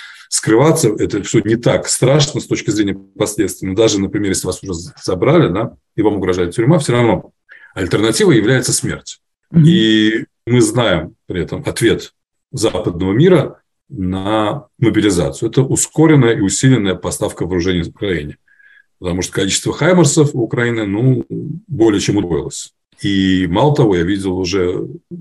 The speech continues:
Speaker 1: кадры из Украины, они пол-, получают вот эти специальные противопехотные боеприпасы для «Хаймерсов», которые просто превращают в решето, ну, площадь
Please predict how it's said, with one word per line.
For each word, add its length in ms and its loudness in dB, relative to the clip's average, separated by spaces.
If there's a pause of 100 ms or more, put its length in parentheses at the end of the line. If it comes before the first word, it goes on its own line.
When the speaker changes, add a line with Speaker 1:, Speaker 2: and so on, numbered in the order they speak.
(140)
Speaker 1:
кадры 240 -2
из 80 -4
Украины, 300 -4
они 120 -2
пол-, 220 -8
получают 540 -2
вот 140 -4
эти 80 -6
специальные 540 0
противопехотные 800 0
боеприпасы 540 -2
для 80 -4
«Хаймерсов», 420 2
которые 300 -8
просто 320 -2 (160)
превращают 560 2
в 20 -6
решето, 600 2
ну, 320 0
площадь 580 0